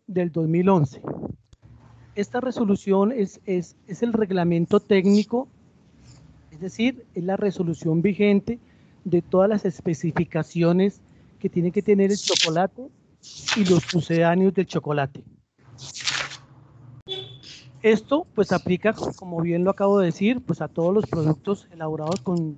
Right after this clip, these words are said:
con chocolate, aplica a los establecimientos donde se fabriquen, se procesen y se envasen o se comercialicen los productos de chocolate o sucedáneos del chocolate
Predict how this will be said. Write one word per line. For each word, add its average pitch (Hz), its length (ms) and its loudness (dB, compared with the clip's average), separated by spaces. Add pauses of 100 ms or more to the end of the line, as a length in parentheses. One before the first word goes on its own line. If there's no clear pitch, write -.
(120)
con 156 160 -20
chocolate, 170 640 -2 (880)
aplica 196 680 -4 (120)
a 190 80 0
los 185 220 -2
establecimientos 175 1120 -2
donde 185 240 -2
se 165 160 -6
fabriquen, 196 760 -2 (300)
se 180 220 -2
procesen 175 720 0
y 202 40 0
se 165 140 -4
envasen 170 640 -2 (140)
o 190 220 -6
se 185 120 -6
comercialicen 170 960 0 (340)
los 170 180 0
productos 160 520 0
de 185 100 2
chocolate 170 800 -2 (160)
o 180 140 0
sucedáneos 160 640 2
del 202 100 4
chocolate 220 640 2